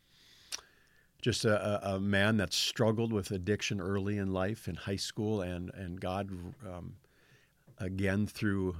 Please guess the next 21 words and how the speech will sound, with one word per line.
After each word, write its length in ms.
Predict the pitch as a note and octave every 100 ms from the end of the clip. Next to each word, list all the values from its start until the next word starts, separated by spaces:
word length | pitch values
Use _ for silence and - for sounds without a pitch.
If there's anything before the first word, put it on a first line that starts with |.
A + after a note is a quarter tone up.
| A2
a 120 | G2+
number 400 | F#2+ G2 G#2 G2
of 120 | F#2+ -
people, 320 | G#2 - G2
I'm 120 | F#2+
sure, 480 | - G#2+ G2 G2 -
uh, 140 | F#2
really 300 | F#2 G2 F#2
got 180 | F2+ F#2
a 40 | F2+
hold 200 | G2 F2
of 140 | E2+
his 160 | F#2+ -
heart, 240 | F#2+ F2
and 100 | D#2
he 120 | G2
was 340 | E2+ E2 - - _ - - - -
transformed, 880 | - G#2+ F#2 - - F#2 F2 F2+ F2 - -
um, 340 | F#2 F2+ F2 E2+ _ _ - _ _ _ _
um, 380 | G2+ F2+ F2 E2+ - _ _ _ _
completely. 720 | - G2+ - A2 A2+ F2 F2